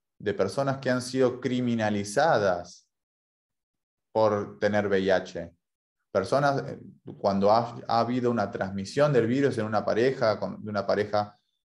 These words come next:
que ha tenido relaciones sexuales sin protección y ha habido una transmisión, y ha ocurrido la transmisión del virus, se ha criminalizado a la persona que vivía con V I H, algo completamente inaceptable en nuestra sociedad hoy en día.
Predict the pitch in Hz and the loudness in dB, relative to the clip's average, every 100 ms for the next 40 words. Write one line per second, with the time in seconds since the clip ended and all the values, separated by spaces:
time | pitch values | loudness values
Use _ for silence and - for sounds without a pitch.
0 | _ 104 101 101 104 98 92 92 107 101 | _ -2 0 2 2 2 2 0 -4 -6
1 | - 104 101 104 104 - - 123 127 117 | -4 -2 -2 -4 -4 -6 -4 -2 0 2
2 | 104 101 117 120 101 95 92 95 95 110 | 2 2 0 0 0 -2 -6 -10 -4 0
3 | 110 101 87 - - - 101 - 107 104 | 0 -2 -6 -8 -8 -2 -2 -2 0 0
4 | 98 98 104 107 110 143 156 151 _ _ | 0 -4 -6 -4 -2 -2 -2 -6 _ _
5 | - - 139 139 127 117 117 113 107 107 | -8 2 2 2 -2 0 0 2 0 -2
6 | 104 - 170 180 117 101 95 113 - 117 | -2 0 2 4 4 2 2 -2 -4 -2
7 | 127 110 98 92 95 104 101 98 95 92 | -2 -2 -4 -8 -4 0 0 0 -2 2
8 | 95 90 - 113 135 123 110 143 131 147 | 2 0 0 2 2 2 0 0 -2 -4
9 | 147 120 110 127 117 117 104 151 165 107 | -4 -6 -4 -2 -2 -2 -2 0 0 0
10 | 98 101 98 92 104 101 95 95 92 87 | -4 -6 -8 -2 2 4 2 -2 -4 -6
11 | - | -8